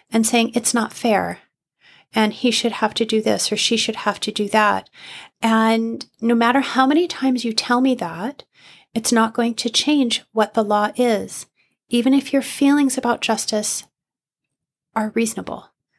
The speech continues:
So can you meet me here where I can do work for you?" And so often I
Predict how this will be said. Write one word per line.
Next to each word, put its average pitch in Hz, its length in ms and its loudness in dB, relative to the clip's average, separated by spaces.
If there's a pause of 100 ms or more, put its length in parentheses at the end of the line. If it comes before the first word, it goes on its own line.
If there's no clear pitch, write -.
(280)
So - 200 0
can 262 320 0
you 302 120 6
meet 262 320 2
me 220 400 0 (200)
here 233 560 0 (100)
where 226 200 4
I 214 120 2
can 220 240 -4
do 220 160 0
work 220 220 0
for - 160 -10
you?" 202 340 -12 (400)
And 277 140 2
so 330 140 4
often 233 640 0
I 226 360 -2